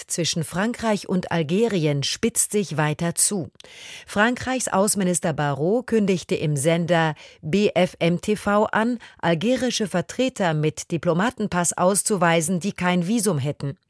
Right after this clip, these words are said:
Algerien hatte zuvor die Ausreise mehrerer Mitarbeiter der französischen Botschaft gefordert.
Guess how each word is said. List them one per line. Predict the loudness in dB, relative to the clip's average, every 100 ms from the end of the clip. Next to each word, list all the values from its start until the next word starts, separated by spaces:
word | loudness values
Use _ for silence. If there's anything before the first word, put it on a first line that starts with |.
| -20 -20 -20 -14 0
Algerien | 0 2 0 0 -2 -2
hatte | -2 -2
zuvor | -2 0 0
die | 2 2
Ausreise | 2 2 2 0 0 0 0
mehrerer | 0 0 2 2 2
Mitarbeiter | 0 2 2 4 2 2 0
der | 0
französischen | 0 0 2 2 2 0 0
Botschaft | 0 0 0 0 -4
gefordert. | -2 0 0 -2